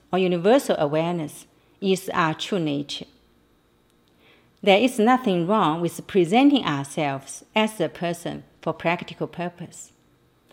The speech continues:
And it does not mean this body is not important.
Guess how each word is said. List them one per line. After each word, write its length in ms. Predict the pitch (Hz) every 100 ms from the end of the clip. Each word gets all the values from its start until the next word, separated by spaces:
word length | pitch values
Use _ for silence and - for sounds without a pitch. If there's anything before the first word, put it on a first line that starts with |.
| - _ -
And 360 | 247 190 151 165
it 280 | 180 170
does 240 | 175 160 -
not 260 | 170 196
mean 480 | 175 196 151 139 151 - _ _ _ _ -
this 220 | 226 226
body 400 | 208 196 254 156
is 120 | -
not 200 | 160 147
important. 640 | 143 143 - 160 156 165